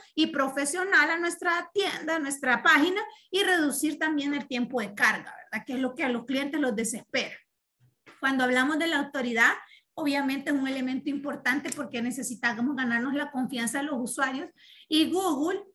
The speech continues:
¿verdad? De los usuarios y de Google, y es demostrando autoridad. Cuando necesitamos consejos, solemos buscar en los mejores expertos en la materia. Entonces, Google hace exactamente lo mismo.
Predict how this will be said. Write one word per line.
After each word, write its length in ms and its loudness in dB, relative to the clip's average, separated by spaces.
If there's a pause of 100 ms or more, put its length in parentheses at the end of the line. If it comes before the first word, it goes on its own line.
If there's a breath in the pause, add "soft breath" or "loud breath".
(160)
¿verdad? 380 0
De 80 0
los 100 0
usuarios 420 0
y 100 4
de 120 2
Google, 460 0 (320 loud breath)
y 260 8
es 260 4
demostrando 600 2
autoridad. 480 -2 (200)
Cuando 260 4
necesitamos 600 2
consejos, 500 2
solemos 420 0
buscar 380 0
en 120 2
los 100 4
mejores 400 0
expertos 540 -2
en 100 2
la 80 2
materia. 560 0 (280 loud breath)
Entonces, 360 -2
Google 460 2
hace 180 2
exactamente 640 -4
lo 160 -4
mismo. 280 -10